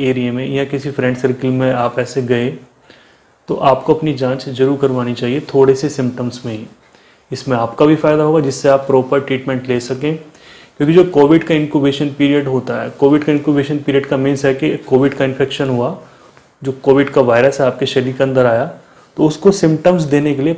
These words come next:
पाँच से छः दिन भी लगते हैं और चौदह दिन भी लगते हैं। इसी condition को incubation period बोलते हैं। तो ये सारी चीज़ें depend करती हैं कि पेशेंट की immunity कैसी है, कि सामने वाला जो बंदा जिसको infection हुआ है, उसकी immunity power कैसी है।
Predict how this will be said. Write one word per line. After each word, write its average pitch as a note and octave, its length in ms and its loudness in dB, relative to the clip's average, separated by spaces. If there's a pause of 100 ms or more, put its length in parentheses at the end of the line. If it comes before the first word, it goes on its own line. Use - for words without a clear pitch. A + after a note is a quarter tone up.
पाँच B2+ 220 -2
से D3+ 160 -6
छः B2 220 -2
दिन B2+ 180 -2
भी C#3 80 -2
लगते C#3 300 -2
हैं D3+ 120 -6
और D3+ 360 0
चौदह E3 220 4
दिन D3 180 0
भी B2+ 80 0
लगते A2+ 320 -10
हैं। C3 160 -20 (540)
इसी D#3 180 0
condition D3 480 0
को D#3 100 -2
incubation C#3+ 520 0
period B2 260 0
बोलते G#2+ 320 -8
हैं। A#2+ 120 -12 (720)
तो D3+ 80 2
ये D#3+ 120 4
सारी D3+ 260 4
चीज़ें D#3 240 2
depend C#3+ 320 -4
करती C#3 240 -2
हैं D#3 100 -4
कि D#3 60 -8
पेशेंट C#3 380 -4
की D#3+ 100 -6
immunity C#3+ 460 -2
कैसी B2+ 320 -2
है, B2+ 60 -2
कि C3+ 100 -4
सामने B2+ 360 -2
वाला C3+ 180 2
जो C#3 160 0
बंदा B2 300 2
जिसको C3+ 360 -2
infection C3 460 -4
हुआ B2 240 -2
है, C#3+ 160 -8 (600)
उसकी D3 260 -2
immunity D#3 300 2
power C#3 260 6
कैसी C3 320 -4
है। - 200 -8